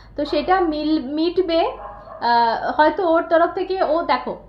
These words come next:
একটা মানুষ, আহ, যদি ইগোইস্টিক হয়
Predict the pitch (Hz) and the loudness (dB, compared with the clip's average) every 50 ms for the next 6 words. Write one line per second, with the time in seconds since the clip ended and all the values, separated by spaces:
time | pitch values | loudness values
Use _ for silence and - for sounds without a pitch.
0 | - - - - - - 202 - - - 320 339 330 294 262 254 277 302 330 320 | -20 -20 -20 -14 -8 -8 -8 -8 -6 -4 -2 -2 0 0 0 0 -2 -2 -4 -4
1 | 320 - - - - - - - - - - 208 208 208 208 208 202 202 208 202 | -6 -10 -18 -20 -20 -20 -20 -20 -12 -6 -4 -2 -2 0 0 -2 -2 -2 -4 -4
2 | - - - - - - - - - - 202 233 - - - 220 269 277 311 320 | -6 -10 -14 -20 -20 -20 -20 -18 -18 -16 -16 -16 -16 -14 -10 -8 -4 -2 0 0
3 | 320 294 262 247 302 311 349 403 403 - - 339 - 269 247 196 175 165 | 0 0 0 0 2 2 2 2 -2 -4 -8 -8 -6 0 0 0 0 0